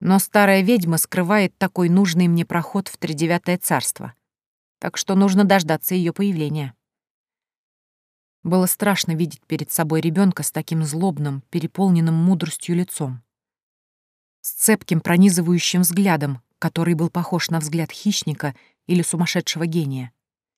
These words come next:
Мы молчали, понимая, что спастись от него нереально —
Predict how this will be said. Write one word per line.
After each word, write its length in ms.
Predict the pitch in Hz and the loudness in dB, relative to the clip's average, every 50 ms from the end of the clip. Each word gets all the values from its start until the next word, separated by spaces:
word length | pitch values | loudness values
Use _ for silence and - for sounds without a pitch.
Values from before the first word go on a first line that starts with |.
| _ _ _ _ _ _ _ _ _ _ | _ _ _ _ _ _ _ _ _ _
Мы 120 | - 175 175 | 0 2 4
молчали, 460 | 170 165 170 - - 214 196 170 151 | 4 4 2 0 0 0 0 0 0
понимая, 400 | - 143 151 156 160 156 151 151 | -2 -4 -2 -2 0 0 -2 -2
что 160 | - - 160 | -4 -4 -6
спастись 540 | 151 - - 165 156 - - 208 208 - - | -6 -4 -4 -4 -4 -4 -4 -4 -4 -4 -4
от 140 | 165 - 180 | -4 -2 -2
него 200 | 175 160 165 165 | -2 -2 -2 -2
нереально — 640 | 156 156 156 170 165 147 139 135 131 131 131 120 | -2 -2 -2 -2 -2 -2 -4 -4 -6 -8 -10 -10